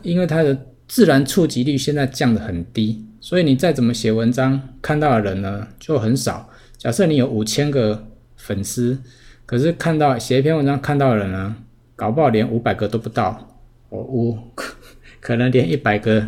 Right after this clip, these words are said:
因为触及率大概一趴两趴啦，哈，就是要看你的粉丝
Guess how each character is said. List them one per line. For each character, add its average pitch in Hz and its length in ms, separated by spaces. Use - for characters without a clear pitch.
因 165 100
为 180 60
触 180 160
及 156 140
率 156 100
大 156 160
概 151 440
一 160 80
趴 147 540
两 98 220
趴 123 260
啦， 92 200
哈， 90 220
就 131 120
是 143 60
要 156 140
看 139 420
你 95 120
的 101 120
粉 98 260
丝 127 340